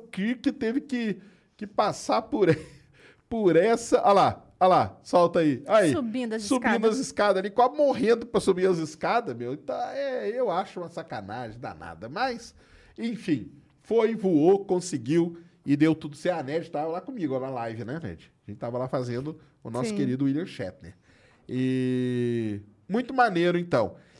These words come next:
Speaker 1: E agora, né, ele voou de novo. Há poucos dias atrás, aí, teve o terceiro voo da... Esse aí da S N, é, é sempre N S, tá? New Shepard. New Shepard dezenove. E o que que teve de legal nessa missão aí?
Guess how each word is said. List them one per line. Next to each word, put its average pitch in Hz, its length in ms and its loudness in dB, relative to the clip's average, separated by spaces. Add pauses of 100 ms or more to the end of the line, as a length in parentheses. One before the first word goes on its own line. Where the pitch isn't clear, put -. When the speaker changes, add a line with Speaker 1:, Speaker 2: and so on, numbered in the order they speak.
(200)
Speaker 1:
E 294 340 4
agora, 262 460 4
né, 240 160 4
ele 240 120 2
voou 233 280 2
de 262 100 -4
novo. 175 480 -2
Há 147 120 -10
poucos 170 360 0
dias 131 320 -2
atrás, 143 460 0
aí, 160 300 2 (420)
teve 165 220 -4
o - 20 -8
terceiro 185 640 -4
voo 156 480 -4 (260)
da... 131 1000 -4 (100)
Esse 135 240 -10
aí 135 140 -4
da 135 180 -4
S 135 260 -10
N, 117 480 -10
é, 107 220 -16 (420)
é 147 100 -10
sempre 226 460 -6
N 208 160 -8
S, 135 320 -6
tá? 156 160 -2
New 175 200 -8
Shepard. 139 500 -6 (340)
New 160 220 -6
Shepard 175 440 -4
dezenove. 143 600 -2
E 185 80 -8
o 190 60 -4
que 226 140 -10
que - 80 -20
teve 202 180 0
de 190 100 -10
legal 170 380 -4
nessa 208 340 -8
missão 156 480 -4
aí? 117 220 -4